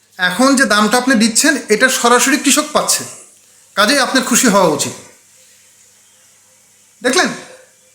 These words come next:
মানে, দাম বাড়ছে তো বাড়ছে, তার পক্ষে এখন একটা বড় যুক্তি তারা খাড়া করছে। এই যে সিন্ডিকেট, সিন্ডিকেট আমরা সবাই করি, শিক্ষিত মহল, এটা কিন্তু সাধারণ দোকানদার, সাধারণ বিক্রেতা, এমনকি অশিক্ষিতরাও জেনে গিয়েছে, সিন্ডিকেট শব্দটা তারা বুঝে গিয়েছে,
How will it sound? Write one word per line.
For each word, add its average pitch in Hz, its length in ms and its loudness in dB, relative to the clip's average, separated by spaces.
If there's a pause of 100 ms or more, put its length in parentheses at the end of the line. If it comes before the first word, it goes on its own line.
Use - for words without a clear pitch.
(140)
মানে, 208 300 0 (1040)
দাম 190 580 2
বাড়ছে 180 500 0
তো 320 80 0
বাড়ছে, 214 360 0
তার 208 240 -2
পক্ষে 220 280 0
এখন 277 220 2
একটা 262 180 0
বড় 175 400 2
যুক্তি 214 280 -2
তারা 254 160 2
খাড়া 175 200 0
করছে। 143 340 -8 (760)
এই 160 100 -10
যে 202 80 -2
সিন্ডিকেট, 180 420 0
সিন্ডিকেট 208 320 0
আমরা 208 160 2
সবাই 202 220 -2
করি, 202 260 -2
শিক্ষিত 196 460 -4
মহল, 180 320 0 (840)
এটা 185 180 0
কিন্তু 262 280 0
সাধারণ 202 420 0
দোকানদার, 175 720 -4 (120)
সাধারণ 165 460 0
বিক্রেতা, 175 680 -4 (180)
এমনকি 175 260 0
অশিক্ষিতরাও 226 560 0
জেনে 226 240 2
গিয়েছে, 180 260 0
সিন্ডিকেট 208 340 0
শব্দটা 185 340 -2
তারা 226 180 0
বুঝে 190 260 0
গিয়েছে, 240 380 0